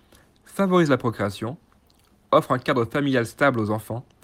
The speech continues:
permet aux femmes de se reproduire avec les hommes qu'elles jugent attirants, permet aux femmes d'avoir l'aide parentale désirée et régule le ressentiment des hommes ne pouvant accéder au sexe et à la procréation ?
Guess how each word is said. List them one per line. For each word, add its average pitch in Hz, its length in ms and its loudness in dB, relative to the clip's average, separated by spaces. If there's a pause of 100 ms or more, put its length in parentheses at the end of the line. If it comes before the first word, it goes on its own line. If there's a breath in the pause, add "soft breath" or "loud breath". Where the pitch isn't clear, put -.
(500 soft breath)
permet 165 380 0
aux 147 60 0
femmes 147 240 -2
de 123 80 -2
se - 140 -6
reproduire 127 520 -2
avec 107 160 -4
les 110 140 -6
hommes 123 120 -2
qu'elles 104 180 -6
jugent 104 120 -6
attirants, 120 460 -10 (1160 soft breath)
permet 165 300 4
aux 160 60 0
femmes 156 220 -2
d'avoir 117 260 0
l'aide 127 160 0
parentale 107 420 -4 (120)
désirée 107 440 -6 (800 soft breath)
et 117 60 -2
régule 143 360 2
le 123 80 2
ressentiment 143 580 -4
des 110 200 -4
hommes 139 240 0
ne 107 80 -4
pouvant 120 220 -6
accéder 117 400 -6
au 104 100 -2
sexe - 380 -8
et 107 60 -8
à 101 60 -4
la 101 80 -4
procréation ? 101 580 -10